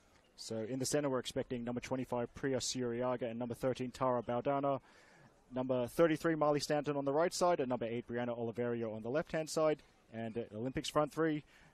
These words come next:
number eleven, Rochelle Borromeo, number seventeen, Maxine Peak, and number nine, Demi Koulizakis. Right on cue, there's the whistle from the referee, Mia Velarde. Away we go, round four from the Village Green in Kensington. And by the way, might as well shout out the other two officials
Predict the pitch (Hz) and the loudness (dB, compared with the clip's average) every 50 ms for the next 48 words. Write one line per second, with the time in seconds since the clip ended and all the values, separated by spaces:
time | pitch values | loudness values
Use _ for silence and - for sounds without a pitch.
0 | _ _ _ - 127 127 120 127 123 131 143 139 143 131 131 - 156 151 147 123 | _ _ _ -8 -4 -2 0 0 2 2 2 2 0 -2 0 2 4 4 6 6
1 | 147 147 147 151 151 160 165 170 170 156 - - - 120 120 120 - 151 143 143 | 6 6 6 6 4 2 2 2 0 -2 -6 -10 -8 -6 -4 -2 0 0 0 0
2 | - 143 139 135 135 131 131 - 151 151 147 - 175 185 226 233 - - - - | 0 -2 -2 0 0 -2 -2 -2 -4 -4 -4 -2 -2 -2 -2 -2 -6 -12 -12 -10
3 | 113 113 110 110 110 117 117 117 113 117 117 117 117 110 98 - - 123 143 156 | -8 -8 -6 -6 -6 -6 -4 -4 -4 -4 -4 -4 -6 -8 -8 -6 -4 -2 0 0
4 | - 180 180 175 165 - 175 165 147 - - 104 98 - - - - - - - | 2 4 4 4 6 8 8 8 6 6 2 -2 -2 -2 -2 -4 -6 -12 -20 -20
5 | - - - 113 131 156 165 170 160 - 180 151 - 139 139 135 - 135 139 147 | -20 -14 -4 0 2 2 2 2 4 4 4 4 6 4 4 4 2 2 2 2
6 | - - 147 143 - - 135 127 127 127 139 131 - - 147 139 123 131 151 165 | 4 4 4 4 2 0 0 0 2 2 2 2 2 0 0 0 0 2 4 4
7 | 165 156 151 156 160 165 165 175 170 131 120 139 139 165 202 220 220 214 214 190 | 6 6 8 8 8 6 6 4 4 2 2 2 4 6 6 6 6 4 4 6
8 | 226 240 226 170 127 107 87 - - - - - - 123 131 131 127 - 160 160 | 8 8 10 8 8 6 2 -6 -14 -20 -16 -8 -2 0 0 0 2 4 4 6
9 | 143 120 104 - - 135 131 127 127 143 139 139 - - 147 143 135 123 113 131 | 6 4 4 0 -2 -2 -2 0 2 2 2 0 0 0 0 0 0 -2 -4 -6
10 | 120 - 139 139 131 - 135 123 - 123 117 92 85 82 _ - - - - - | -4 0 0 0 0 0 -2 -4 -4 -4 -6 -6 -8 -14 _ -20 -20 -20 -20 -20
11 | - - _ _ _ _ _ - - _ _ _ _ - 92 92 - 104 104 101 | -20 -20 _ _ _ _ _ -20 -20 _ _ _ _ -20 -20 -16 -12 -10 -8 -8
12 | 101 104 104 104 101 - 90 92 110 113 117 - 127 123 117 110 - - 127 123 | -6 -6 -6 -6 -8 -8 -8 -8 -6 -6 -4 -2 -2 -2 -2 -2 -2 0 0 0
13 | 117 - 170 196 202 202 - 220 214 196 - 226 214 - 262 294 - - - - | 2 6 8 8 8 8 10 10 10 10 10 6 4 4 0 -2 -2 -4 -6 -8